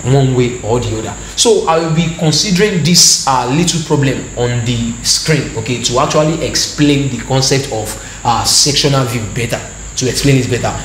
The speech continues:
So right on the board, I am having the front view and the plan of an object. So basically,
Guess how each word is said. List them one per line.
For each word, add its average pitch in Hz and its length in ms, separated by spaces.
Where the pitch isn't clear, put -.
So 190 300
right 220 440
on 139 120
the 139 100
board, 170 200
I 139 80
am 131 120
having 170 540
the 135 80
front 170 380
view 139 240
and 123 180
the 123 140
plan 147 220
of 117 120
an 123 240
object. - 240
So 180 200
basically, 208 640